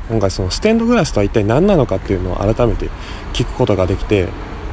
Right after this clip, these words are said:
すごく勉強になったと個人的には思います。ステンドグラスの体験もされてるということなので、ちょっと近々行ってみようかな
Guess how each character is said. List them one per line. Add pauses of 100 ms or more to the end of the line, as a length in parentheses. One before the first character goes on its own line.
(240)
す
ご
く
勉
強
に
な
っ (160)
た (400)
と
個
人
的
に
は (200)
思
い
ま
す。 (840)
ス
テ
ン
ド
グ
ラ
ス
の
体
験
も
さ
れ
て
る
と
い
う
こ
と
な
の
で、 (440)
ち
ょ
っ
と
近
々
行
っ
て
み
よ
う
か
な